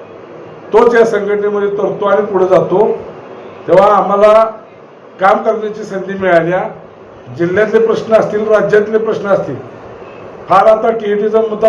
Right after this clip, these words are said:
फार गंभीर झाला आहे, तो सोडवणं गरजेचं आहे. तेव्हा मी नुसतं सांगली जिल्ह्यातच नाही, तर तमाम राज्यातल्या शिक्षकांना मी आवाहन करणार आहे की सगळ्या शिक्षकांनी एका झेंड्याखाली येऊन या टीईटीच्या मुद्द्याला आपण विरोध केला पाहिजे.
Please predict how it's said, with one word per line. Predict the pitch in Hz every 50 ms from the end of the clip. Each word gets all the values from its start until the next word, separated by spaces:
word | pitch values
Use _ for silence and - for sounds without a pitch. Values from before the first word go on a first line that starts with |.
| 220 -
फार | 185 214 220
गंभीर | 214 220 208 196 202 214 220
झाला | 220 208 170 - -
आहे, | - - - - - - - - - - - - - - -
तो | 208 208
सोडवणं | 208 208 208 214 208 214 220 220 208
गरजेचं | 214 202 190 190 220 220 220 220 196
आहे. | - - - - - - - - - - - - - -
तेव्हा | 170 180 190 196 208 214 208
मी | 214 220
नुसतं | 214 208 170 - 214 220
सांगली | - 196 196 196 196 185 202 220
जिल्ह्यातच | 220 220 214 202 202 208 208 208 208 202 196
नाही, | 190 170 165 165 - - - - - - - - - - - - - -
तर | 170 165 - -
तमाम | 190 180 196 208 226 226 220 214
राज्यातल्या | 220 208 170 170 208 208 202 202 208 208
शिक्षकांना | 202 - 170 - - 196 190 202 196 196 196
मी | 196 202
आवाहन | 196 196 - 185 185 185
करणार | 185 196 185 170 165 165 165 165 175 190
आहे | 220 226 - - - - - - - - - - - - - -
की | 175
सगळ्या | 165 165 - 170 175 202 226 226
शिक्षकांनी | 214 208 - - 208 202 208 202 208 214
एका | 202 190 - 214
झेंड्याखाली | 202 185 180 175 175 190 190 196 190 185 180 180
येऊन | 180 185 196 214 233 233 233 - - - - - - -
या | 180 180
टीईटीच्या | 175 170 190 190 196 202 208 - 202 208
मुद्द्याला | 196 196 175 175 190 190 208
आपण | 185 185 185 190 185
विरोध | 175 180 185 185
केला | 180 - 208 185 175 170
पाहिजे. | 170 175 165 160 156 170 185 214 - - -